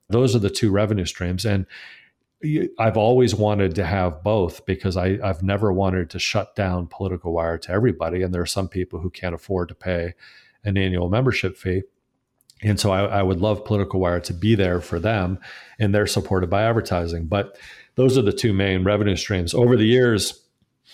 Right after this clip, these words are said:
that's changed fairly significantly because digital advertising has changed.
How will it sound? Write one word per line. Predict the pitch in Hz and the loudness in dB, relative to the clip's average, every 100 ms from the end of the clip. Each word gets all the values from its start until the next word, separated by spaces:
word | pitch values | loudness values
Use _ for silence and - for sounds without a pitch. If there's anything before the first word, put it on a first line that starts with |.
| - _ - _ _ 135 | -20 _ -20 _ _ 0
that's | 127 - | 2 2
changed | - 123 117 110 104 - - _ _ _ _ _ _ - - | 0 2 4 2 0 -4 -14 _ _ _ _ _ _ -18 -2
fairly | 123 113 104 | 2 4 4
significantly | 95 98 95 127 135 101 90 | 2 0 0 0 2 2 2
because | 90 87 92 | 0 0 0
digital | 110 90 92 95 | 0 2 2 2
advertising | 113 117 95 90 90 | 2 2 2 2 0
has | 87 | -2
changed. | - 95 87 87 - | -4 -2 -2 -2 -6